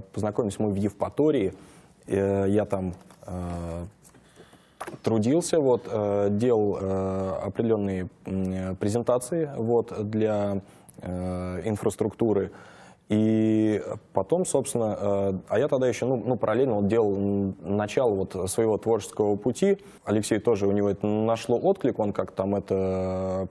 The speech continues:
поддержал, там даже дал, э, каких-то, не помню, по-моему, пару советов по образам или как это всё можно улучшить. Я сделал эту иллюстрацию, соответственно, выложил её в Instagram и там отметил,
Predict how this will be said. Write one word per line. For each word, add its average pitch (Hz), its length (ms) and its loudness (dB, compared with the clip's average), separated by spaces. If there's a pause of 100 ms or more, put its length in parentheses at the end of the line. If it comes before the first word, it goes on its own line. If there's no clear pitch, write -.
поддержал, 110 460 2
там 101 200 -4
даже 95 220 -2
дал, 104 220 0 (180)
э, - 20 -12
каких-то, 92 380 -6
не 101 80 -2
помню, 101 220 0
по-моему, 98 280 0
пару 101 240 0
советов 120 480 0
по - 120 -2
образам 104 680 2
или 95 100 0
как 101 240 -4
это - 140 -6
всё 95 560 -2
можно 107 440 0
улучшить. 139 400 2 (300)
Я 107 160 2
сделал 117 260 4
эту 120 160 2
иллюстрацию, 127 720 0
соответственно, 101 760 0 (100)
выложил 110 640 2
её 104 340 4
в 92 600 0 (480)
Instagram 170 600 2
и 104 540 2
там 101 220 0
отметил, 135 380 -2